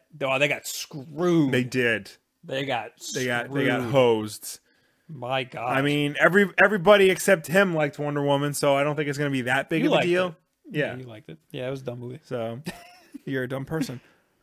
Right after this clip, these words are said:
Speaker 2: Um, all right, real quick, some Stan Lee news. Apparently, Stan Lee talked to Leo DiCaprio, and he wants, Leo wants to play Stan Lee in a movie about Stan Lee.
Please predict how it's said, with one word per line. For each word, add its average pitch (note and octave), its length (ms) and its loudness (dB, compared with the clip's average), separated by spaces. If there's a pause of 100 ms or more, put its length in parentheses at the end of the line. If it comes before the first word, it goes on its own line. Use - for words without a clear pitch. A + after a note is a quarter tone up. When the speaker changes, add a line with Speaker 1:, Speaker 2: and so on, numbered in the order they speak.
Speaker 2:
Um, C#3 760 4 (1300)
all C3 100 6
right, A2 160 0
real E3+ 180 4
quick, F3+ 340 4
some E3+ 180 0
Stan F3 420 2
Lee E3 400 0
news. D#3+ 440 2
Apparently, E3+ 340 4
Stan E3+ 340 2
Lee E3+ 160 4
talked D#3+ 300 0
to D3+ 60 -2
Leo D#3 160 4
DiCaprio, D#3 680 4
and C#3 100 0
he D#3 140 2
wants, D3+ 540 -2 (240)
Leo D#3 340 6
wants D3 260 2
to C#3+ 60 -12
play D3+ 200 0
Stan D3+ 320 -4
Lee D3+ 120 -2
in D3 80 -4
a C#3+ 40 -4
movie C#3+ 240 0
about C#3 240 0
Stan C#3 360 -4
Lee. E3 320 -2